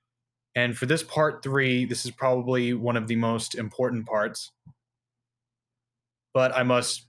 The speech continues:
preface it with, this is through my experience dealing with my speech and the way it impacted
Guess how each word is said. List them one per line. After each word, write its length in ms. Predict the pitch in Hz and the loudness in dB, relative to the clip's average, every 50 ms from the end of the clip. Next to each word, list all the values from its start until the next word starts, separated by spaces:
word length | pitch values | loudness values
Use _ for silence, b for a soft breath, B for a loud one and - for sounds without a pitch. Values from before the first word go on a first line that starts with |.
| _ | _
preface 460 | - - 160 156 156 - 143 - - | -2 2 2 2 2 0 -2 -2 0
it 260 | 127 117 113 110 104 110 | 0 0 0 -2 -2 -4
with, 180 | 117 113 - 151 151 - - - - _ _ _ | -4 -4 -2 -6 -8 -8 -10 -18 -20 _ _ _
this 240 | 123 127 127 - - | -4 -4 -2 -2 -4
is 80 | 131 | -4
through 220 | - - 139 127 120 | -2 -2 -2 0 2
my 160 | 120 123 131 | 2 2 2
experience 840 | 147 147 - - - 131 131 127 123 120 120 117 113 - - - - - _ _ _ _ _ _ _ _ | 2 0 -2 -2 0 0 2 2 2 0 -2 -2 -4 -6 -8 -8 -10 -14 _ _ _ _ _ _ _ _
dealing 260 | 123 120 123 123 123 120 | 0 0 2 2 2 2
with 140 | 120 117 | 0 0
my 140 | - 117 110 | 0 0 0
speech 560 | 104 - - - - - 135 123 113 113 - | 0 0 -4 -4 -2 0 2 2 2 0 -2
and 120 | - 117 113 | -2 0 0
the 60 | 113 | 2
way 200 | 110 117 113 110 | 2 2 2 2
it 80 | 110 113 | 2 0
impacted 760 | 120 117 113 110 113 113 107 110 - 110 107 104 104 98 | -2 -2 -2 0 0 -2 -2 -2 -4 -6 -6 -6 -6 -10